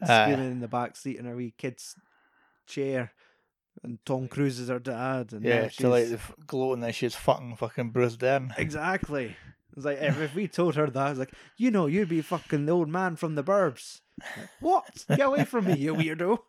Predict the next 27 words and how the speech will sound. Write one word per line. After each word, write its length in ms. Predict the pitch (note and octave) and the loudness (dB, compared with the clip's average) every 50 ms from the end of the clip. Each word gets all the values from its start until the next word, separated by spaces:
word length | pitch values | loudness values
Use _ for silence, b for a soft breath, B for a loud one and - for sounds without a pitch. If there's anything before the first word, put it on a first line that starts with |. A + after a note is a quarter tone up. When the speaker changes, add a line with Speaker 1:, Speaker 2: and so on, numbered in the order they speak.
| _ - - | _ -20 -18
Speaker 2:
<laughs> 400 | A#3+ F#3 - C3 - - - - E3 - - - - D3 - _ - - B B B B B B B B B B _ | -18 -12 -12 -12 -14 -12 -6 -6 -6 -6 -6 -10 -10 -10 -10 _ -20 -20 B B B B B B B B B B _
Speaker 1:
I 40 | - | 8
think 140 | E3 G3+ G#3+ | 10 10 10
it's 100 | G#3+ F3+ | 12 10
like, 160 | F3 D#3 D3 D#3+ | 10 8 8 6
when 140 | D#3 D#3+ | 2 2
you 140 | D#3+ D#3+ D#3 | 4 4 6
look 240 | D3+ F3 F3 - - | 6 6 6 6 4
at, 160 | G3 - - | 4 4 4
like, 260 | D3+ D3 C#3+ C#3+ - - _ _ _ _ _ _ _ _ _ _ _ _ _ _ _ _ _ _ _ - | 2 0 0 0 -6 -12 _ _ _ _ _ _ _ _ _ _ _ _ _ _ _ _ _ _ _ 2
obviously 420 | D3+ D3 D3+ C#3 - - C#3 C3 | 4 4 4 2 -2 -2 -2 -2
fucking 400 | A#2+ - C3 B2 - - B2+ B2+ | -2 -4 -6 -4 -4 -4 -6 -4
Bruce 260 | B2 C3+ C3+ B2+ - - | -2 -2 -2 -2 -2 2
Dern 340 | - C3 B2+ B2+ B2+ B2+ B2 | 6 8 8 8 8 6 2
being 160 | B2 A#2+ A#2 | 2 2 2
in 160 | A2+ A2+ A2+ | 2 0 0
it, 120 | A2 - | -2 -2
and 140 | - A2+ A2+ | 0 -2 0
obviously 380 | A2 A2+ A#2+ A#2+ A2+ - B2 A2+ | 0 0 0 0 -2 -4 -6 -4
he 500 | B2 C3 C3+ C3+ C3 B2+ B2 A#2+ A#2+ - b b b b b b b b b | -2 0 2 2 2 0 -2 -4 -8 -12 b b b b b b b b b
got 220 | - C#3 B2 B2 A#2+ | -2 -2 -2 0 4
brought 320 | - B2+ B2 A#2+ B2 C3 | 6 8 8 8 6 4
in 100 | A#2 A#2 | 0 0
as 200 | A2+ A2+ A2 G#2+ | 0 -2 -2 -4
a 60 | A2 | -6
replacement 640 | G2+ A2 - - A#2+ A#2+ A2+ - - A#2 A2 G#2+ - | -6 -6 -6 -2 -2 -2 -2 -2 -6 -8 -8 -8 -8
for, 340 | - A2+ G#2+ G#2+ G#2+ G2+ | -2 0 0 0 0 -2